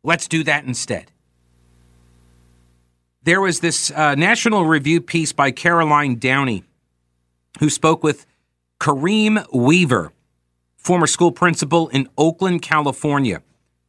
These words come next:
who talked about, the, the story opens up where he's, uh, called into this classroom where this, uh, little girl is, uh, is acting up. She's being disruptive. She's refusing to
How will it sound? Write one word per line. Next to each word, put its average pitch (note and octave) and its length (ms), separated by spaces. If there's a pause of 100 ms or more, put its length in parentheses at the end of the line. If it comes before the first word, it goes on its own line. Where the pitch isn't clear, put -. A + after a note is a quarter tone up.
who C#3+ 400 (320)
talked G#3+ 260
about, E3+ 160
the, C#3+ 140
the C#3 160
story F#3+ 280
opens D3+ 300
up D#3+ 160
where C3+ 140
he's, B2 300
uh, A#2+ 120
called D#3 260
into D3 240
this A#2 160
classroom D#3+ 540
where A#2+ 100
this, A2 240 (380)
uh, A#2 200
little C3 220
girl D#3+ 320
is, A#2+ 220
uh, A2 340 (400)
is A2 300
acting C#3+ 400
up. D#3+ 100
She's B2 160
being B2 240
disruptive. D#3+ 640
She's A2+ 200
refusing C#3+ 520
to A#2+ 220